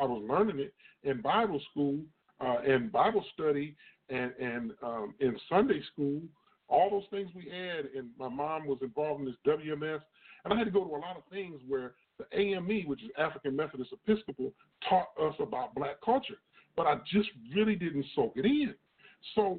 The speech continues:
when I began to understand the literature of the Vice Lords and then decided to join them, um, I was fourteen when I first, uh, joined in East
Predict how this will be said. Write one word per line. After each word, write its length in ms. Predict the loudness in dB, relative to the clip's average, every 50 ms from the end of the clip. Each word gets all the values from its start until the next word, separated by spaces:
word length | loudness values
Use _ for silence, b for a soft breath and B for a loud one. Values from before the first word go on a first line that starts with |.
| -6 -4
when 220 | 0 0 0 0 0 -4
I 140 | -6 -6 -6
began 560 | -6 -10 -12 -8 -6 -4 -2 -2 -2 -2 -4 -4
to 100 | -6 -8 -4 -2
understand 880 | -2 -2 -2 -4 -8 -10 -10 -8 -6 -4 -2 -2 0 0 0 0 0 0 0
the 60 | 0
literature 720 | 2 2 4 4 4 4 4 2 -2 -6 -12 -12 -12 -14 -14 _ _ _ _ _ _ -8
of 140 | -6 -6
the 100 | -6 -6 -4
Vice 280 | -2 0 0 -2 -2 -4 -4
Lords 360 | -2 -2 0 0 -2 -6 -8 _ _ b b b b 2
and 260 | 4 4 4 2 0 -4
then 340 | -4 -4 -2 -2 -4 -4 -4 -2
decided 600 | -2 -2 -2 -4 -6 -4 -2 -2 0 -2 -2 -4
to 100 | -4 -8 -10 -8 -4 -2
join 460 | 0 0 2 2 4 4 4 2 0 -8 -6 0
them, 460 | 2 4 4 2 0 -4 -6 -10 -14 -16 _ b b b b b b -12
um, 340 | -10 -8 -8 -8 -10 -12 -14 _
I 40 | -20 -12 -8
was 120 | -6 -6 -6 -6 0
fourteen 560 | 2 2 2 2 0 -4 -8 -8 -8 -8 -10 -14 _ _ _ _ _ _ _ _ -16
when 160 | -12 -10 -10
I 80 | -10 -10 -12 -10 _
first, 260 | -2 0 0 0 -2 -8 _ -16 -14
uh, 240 | -12 -12 -12 -12 -14 -18 _ _ -20 -20 -14 -6 -2 -2
joined 440 | 0 2 4 4 4 2 0 -2 -6 b b b b
in 160 | 0 0 0 0 -2
East 200 | -4 -4 -4 -4